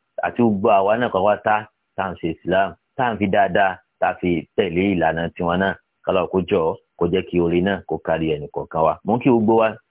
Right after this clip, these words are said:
tí ẹ̀ ń gbọ́ mi ní àsìkò yìí náà pẹ̀lú kíkí Islam. Assalamu alaikum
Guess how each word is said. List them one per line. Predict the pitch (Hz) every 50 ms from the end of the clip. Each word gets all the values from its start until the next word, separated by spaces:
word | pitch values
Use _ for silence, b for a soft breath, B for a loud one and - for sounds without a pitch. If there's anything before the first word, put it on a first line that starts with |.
| _ _ _ -
tí | 101 107 110 110
ẹ̀ | 104 - 87 85
ń | 82 87
gbọ́ | 90 98 98 92
mi | 90 87 85 - _ _ _ _ - -
ní | 82 90 92 95 95 95
àsìkò | 95 87 - - 71 - 78 78
yìí | 85 87
náà | 92 95 90 82 - _ _ _ _
pẹ̀lú | - 78 80 80 85 80
kíkí | - 87 - - 87 85 85 82 78 - -
Islam. | - 82 - - 73 85 95 98 87 76 _ _ _ _ -
Assalamu | - - - - 92 87 87 87 82 82 80
alaikum | 76 80 85 90 87 - - 87 85 85